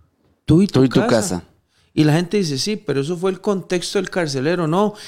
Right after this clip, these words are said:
Speaker 1: ese es el contexto de nosotros.
Speaker 2: De nosotros, amén,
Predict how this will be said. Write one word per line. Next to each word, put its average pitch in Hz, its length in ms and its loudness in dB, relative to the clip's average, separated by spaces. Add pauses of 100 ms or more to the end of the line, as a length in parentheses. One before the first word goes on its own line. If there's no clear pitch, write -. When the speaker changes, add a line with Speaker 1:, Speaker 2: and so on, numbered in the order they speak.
Speaker 1:
ese 160 200 2
es 226 80 0
el 233 160 -2
contexto 208 580 0
de 220 60 4
nosotros. 208 440 2
Speaker 2:
De 240 120 2
nosotros, 127 280 -2
amén, 101 220 -4